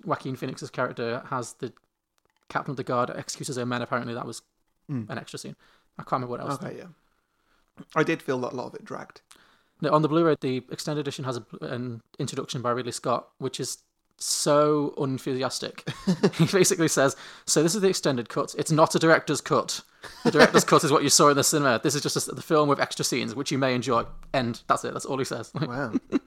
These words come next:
Speaker 1: So I
Speaker 2: Very
Speaker 1: think this
Speaker 2: strong.
Speaker 1: is extended under duress, really. Like,
Speaker 2: Yeah,
Speaker 1: we
Speaker 2: yeah.
Speaker 1: need something to flog for the D V Ds. Let's add
Speaker 2: Yeah.
Speaker 1: some scenes. It didn't add any extra plot lines that I can really recall.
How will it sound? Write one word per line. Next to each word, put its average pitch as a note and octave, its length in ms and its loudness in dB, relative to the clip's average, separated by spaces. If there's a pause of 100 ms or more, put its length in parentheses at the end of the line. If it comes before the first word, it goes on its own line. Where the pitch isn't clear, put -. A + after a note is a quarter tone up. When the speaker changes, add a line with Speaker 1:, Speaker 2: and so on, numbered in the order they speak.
(280)
Speaker 1:
So C#3 380 2
I C3 80 6
Speaker 2:
Very A#2+ 60 2
Speaker 1:
think D#3 140 0
this C3+ 80 -4
Speaker 2:
strong. C3 120 -2
Speaker 1:
is - 220 -10
extended C3 460 -2
under B2+ 180 -2
duress, A#2+ 400 -4
really. B2 240 -8
Like, A#2 180 -4
Speaker 2:
Yeah, B2+ 140 -4
Speaker 1:
we C3+ 60 -8
Speaker 2:
yeah. C3 60 -2
Speaker 1:
need A#2+ 140 -4
something B2+ 200 -10
to - 80 -14
flog C3 220 -8
for - 80 -12
the A#2 60 -6
D A#2+ 80 -6
V A2+ 80 -6
Ds. A#2 220 -10
Let's - 220 -14
add - 80 -6
Speaker 2:
Yeah. C3+ 60 -6
Speaker 1:
some - 120 -12
scenes. C3 240 -14 (560)
It F3+ 80 0
didn't A3+ 140 2
add G3+ 120 8
any G3+ 180 4
extra - 220 0
plot - 280 -2
lines B2 260 2
that - 80 -8
I C3+ 80 -4
can C#3 140 -10
really A#2+ 160 -8
recall. - 420 -10